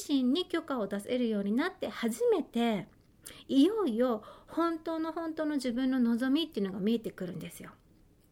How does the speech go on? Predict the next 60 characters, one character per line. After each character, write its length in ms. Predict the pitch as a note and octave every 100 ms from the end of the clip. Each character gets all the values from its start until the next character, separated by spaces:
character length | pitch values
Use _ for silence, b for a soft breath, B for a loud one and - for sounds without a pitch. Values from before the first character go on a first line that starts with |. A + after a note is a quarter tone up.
| _ _ _ _ _ - B B B
だ 180 | G#3+ D#4+
い 80 | E4+
た 140 | F4+
い 60 | F4+
今 160 | G#4
考 340 | - B3 A#3+ C4
え 100 | C#4
て 100 | B3+
い 60 | G#3
る 60 |
望 300 | G3 G#3+ A#3 B3+
み 120 | C#4+
っ 60 |
て 160 | C#4 -
い 80 | G3
う 80 | F#3+
の 140 | F3+
は 100 | F#3+
本 200 | F#3 E4+
当 160 | F4 F4
の 100 | D#4+
望 300 | C4+ B3+ C#4
み 100 | C4+
じ 80 | G#3+
ゃ 20 |
な 160 | G#3
い 60 | A3
で 120 | -
す 140 | - A#3+
よ。 180 | F#4 - b b b b b _ _ _ - - _ _ _ -
み 140 | C#4+
ん 80 | D4
な 100 | D4+
そ 200 | - E4+
う 60 | D4+
だ 120 | C#4+
か 160 | B3
ら 220 | G#3+ F#3+ - _ _ _ _
と 100 | G3+
か、 380 | G3+ A3+ A#3+ G3
親 200 | A3+ C#4+
の 120 | D4
期 100 | C#4+ -
待 240 | C#4+ C#4+
と 140 | C#4+
か、 460 | C#4+ B3 B3+ A#3+ - B B B
社 160 | - D4+
会 200 | C#4+ A#3+
の 120 | G#3+
期 100 | -
待 200 | A#3 G#3+
と 140 | G#3 G#3+
か、 300 | A3 G#3+ G3
そ 240 | - E4
う 60 | E4+
い 140 | E4+
う 60 | E4+
も 140 | E4+
の 160 | E4 B3
が 360 | A3+ A#3 A3